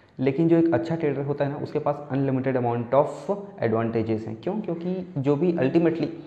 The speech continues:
जो भी मार्केट होता है, वो ह्यूमन बिहेवियर से ही चलता है, राइट?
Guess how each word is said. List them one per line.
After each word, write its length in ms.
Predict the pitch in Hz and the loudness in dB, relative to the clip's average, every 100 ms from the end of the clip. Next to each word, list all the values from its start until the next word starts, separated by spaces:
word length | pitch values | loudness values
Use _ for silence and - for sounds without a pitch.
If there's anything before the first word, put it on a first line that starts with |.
| - - - | -18 -20 -6
जो 100 | 120 | 0
भी 80 | 139 | 2
मार्केट 380 | 147 113 131 139 | 2 2 0 -2
होता 160 | 139 139 | -2 -2
है, 60 | |
वो 60 | 147 | -2
ह्यूमन 360 | 147 123 123 | -2 -2 0
बिहेवियर 480 | 123 113 113 104 113 | 0 -2 -2 0 -2
से 140 | 117 107 | -2 -6
ही 60 | |
चलता 280 | - 101 - | -6 -8 -6
है, 80 | 107 | -6
राइट? 240 | 131 120 | -6 -8